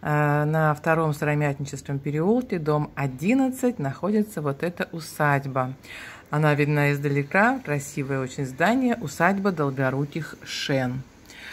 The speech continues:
Когда-то во, в этом владении на Втором Сыромятническом переулке, одиннадцать, э, стояла усадьба великих князей Долгоруковых, а по соседству проживали Волконские и Гагарины, хотя район больше был занят купеческими особняками.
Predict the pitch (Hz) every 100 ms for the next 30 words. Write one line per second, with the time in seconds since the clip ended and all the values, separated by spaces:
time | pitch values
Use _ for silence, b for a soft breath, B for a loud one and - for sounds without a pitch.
0 | B B 180 170 277 277 190 185 - 165
1 | 175 175 165 175 160 226 269 180 160 165
2 | 165 156 160 156 151 147 147 - 147 151
3 | 147 143 135 139 135 131 196 240 240 233
4 | 214 - - 151 143 151 143 190 214 170
5 | 156 196 208 175 156 170 196 180 160 147
6 | 147 175 156 151 151 165 165 160 143 123
7 | 120 117 - - 139 160 170 269 277 214
8 | 160 147 151 147 143 135 131 131 - 214
9 | 254 262 - 214 - 165 190 - 160 160
10 | 147 131 131 143 135 143 143 147 143 185
11 | 233 156 165 190 147 139 160 151 147 156
12 | 156 175 147 135 131 131 131 127 123 131
13 | - 67 69